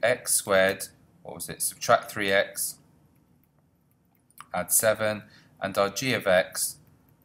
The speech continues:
was equal to two x subtract one.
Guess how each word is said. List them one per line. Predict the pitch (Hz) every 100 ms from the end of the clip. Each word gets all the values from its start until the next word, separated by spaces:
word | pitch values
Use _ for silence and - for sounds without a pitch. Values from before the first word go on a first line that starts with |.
| -
was | 87 85 -
equal | 90 - 87
to | - - 95 87 82 _ -
two | - 101
x | 92 - - -
subtract | - 85 - 92
one. | 95 107 117 117